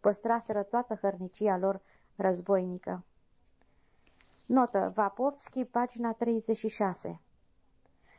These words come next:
Știrea e întărită prin raportul venețian din douăzeci și șase mart o mie patru sute nouăzeci și nouă. Hurmuzaki șapte, pagina treizeci.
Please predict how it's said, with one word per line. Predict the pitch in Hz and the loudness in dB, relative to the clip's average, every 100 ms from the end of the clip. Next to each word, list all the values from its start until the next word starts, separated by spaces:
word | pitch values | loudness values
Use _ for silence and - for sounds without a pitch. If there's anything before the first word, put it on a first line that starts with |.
| _ | _
Știrea | - - 247 277 | -6 2 4 6
e | 294 233 | 4 2
întărită | 214 214 214 240 254 | 0 0 0 0 0
prin | 240 220 | 2 0
raportul | 214 190 226 233 240 | 2 2 0 -2 -2
venețian | 208 202 190 185 208 220 220 | 0 0 -2 -2 0 0 0
din | 196 190 | -4 0
douăzeci | 226 214 196 | 2 2 0
și | - | -4
șase | 180 208 202 196 | -2 0 0 -2
mart | 180 190 226 - _ - _ _ _ _ | 0 0 0 -6 _ -20 _ _ _ _
o | 208 | 0
mie | 208 226 | 2 2
patru | 214 202 196 | 2 0 -2
sute | 190 202 208 | -10 -4 -2
nouăzeci | 196 202 185 185 | 0 0 -2 -4
și | - | -4
nouă. | 185 180 165 170 185 _ _ _ _ _ - - - | -2 0 0 -4 -10 _ _ _ _ _ -20 -20 0
Hurmuzaki | 220 208 196 226 233 - | 2 2 2 2 0 -2
șapte, | 208 - 220 226 208 | -6 -2 -2 -2 -2
pagina | 202 208 - 196 | 0 -2 -2 -6
treizeci. | 190 196 196 185 185 175 - | -4 -2 0 0 0 -2 -6